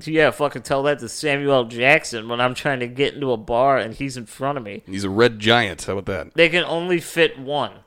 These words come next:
Speaker 1: okay? And they're, <laughs> who is it? Who they picking? Me or Samuel? I'd be pissed if they picked me, okay? I'd be like, "I don't deserve this."
Speaker 2: Well, that's, yeah, "Do as thou wilt" is the whole of the law. You let him go ahead of you, yeah. See, all the bases are covered here.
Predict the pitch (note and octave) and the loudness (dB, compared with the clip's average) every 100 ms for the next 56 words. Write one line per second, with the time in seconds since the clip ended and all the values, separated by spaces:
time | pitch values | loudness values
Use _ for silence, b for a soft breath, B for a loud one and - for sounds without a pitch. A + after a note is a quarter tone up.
0 | _ A#2+ A#2+ C#3 C3+ C3+ - C3+ C#3 C3+ | _ -6 -4 -2 -2 -2 -4 -2 -2 -2
1 | A#2+ - D#3+ D#3+ C#3 A#2 B2+ E3 D3+ - | -4 -4 0 2 2 -2 -2 0 2 2
2 | C#3+ A2 G#2+ A#2+ D3 F3+ F#3 A#2 - D#3 | -2 -4 -10 -8 -4 -4 -4 -6 -8 -2
3 | C#3+ C3+ B2+ C3+ G#2 - b b b _ | -2 -2 0 2 0 -4 b b b _
4 | - G3+ F#3+ D#3+ - F#3+ - C3 - A2+ | 6 6 6 0 2 2 0 -6 -6 -6
5 | - A2 - G2+ G2+ A#2+ B2 C#3+ C#3 C3+ | -4 -8 -10 -18 -8 -6 0 0 4 4
6 | A#2+ A2 A#2+ C3+ C#3 C#3 A#2 A2+ A#2+ A2+ | 4 2 -2 0 0 -2 -4 -6 -6 -6
7 | G#2+ F#2 - _ _ _ _ _ _ _ | -10 -14 -16 _ _ _ _ _ _ _
8 | - C3+ A#2 A2+ - - - - G#2+ F#2+ | 2 6 8 6 4 -4 -8 2 2 2
9 | F#2 G#2 G2+ G#2 - G#2+ G2+ A2+ C3+ G#2 | -2 -2 2 2 4 4 4 4 2 -2
10 | G2 A2 G2+ A2+ A2 G2+ G#2+ B2 G2+ A2 | -2 0 4 4 4 2 4 4 4 2
11 | A2 G#2 A2 G#2 G#2 C3+ A2+ A2 A#2 C3+ | 2 2 2 4 4 4 2 0 -2 -4
12 | - _ _ _ _ _ _ _ _ - | -8 _ _ _ _ _ _ _ _ 6
13 | E3 G#3 - D#3+ F#3+ D#3+ A#2+ - D3 F3 | 10 10 12 8 8 6 4 4 4 6
14 | F#2 E2 G2+ F2+ D#2 | 2 0 0 0 -2